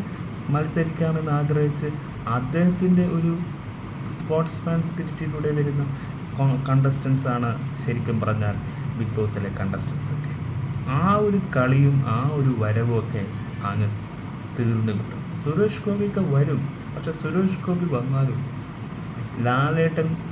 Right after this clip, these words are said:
കാണിച്ചു തന്ന ഇമേജ്, ആ ഇത്രയും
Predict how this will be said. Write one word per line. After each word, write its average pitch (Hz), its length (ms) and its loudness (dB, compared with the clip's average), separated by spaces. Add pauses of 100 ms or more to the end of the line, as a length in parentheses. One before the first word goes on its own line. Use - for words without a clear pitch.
(540)
കാണിച്ചു 135 480 2
തന്ന 120 260 2 (300)
ഇമേജ്, 107 440 0 (320)
ആ - 20 6 (160)
ഇത്രയും 196 340 2